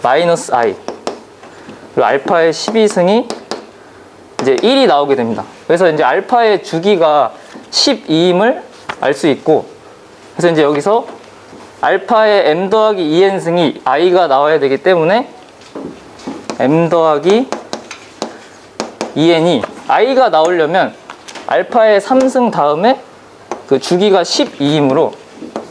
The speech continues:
삼 다음에 주기가 십이니까 다음에 십오가 나오고, 그 다음에, 어, 주기가 십이니까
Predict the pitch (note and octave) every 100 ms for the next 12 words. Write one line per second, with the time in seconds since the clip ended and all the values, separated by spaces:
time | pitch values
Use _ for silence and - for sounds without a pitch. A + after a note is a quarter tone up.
0 | - - - G3 G3+ C#3 C3 C3+ G3+ B3
1 | - - - - - - - - - -
2 | - - - - - - C#3 D3+ D3+ C#3+
3 | - A3 C3+ C3 C3 F3 A3 - - -
4 | C3+ C#3+ D3 C#3 - B3 D3+ D3 D#3+ C3+
5 | B2 A#2 C#3+ - - - - - - -
6 | - B2+ B2 C#3 G#3 A3+ - - - -
7 | - - - - - - - - - -
8 | A2+ A2 B2+ C3+ C3 C3 - A3+ C3 B2
9 | A#2 F3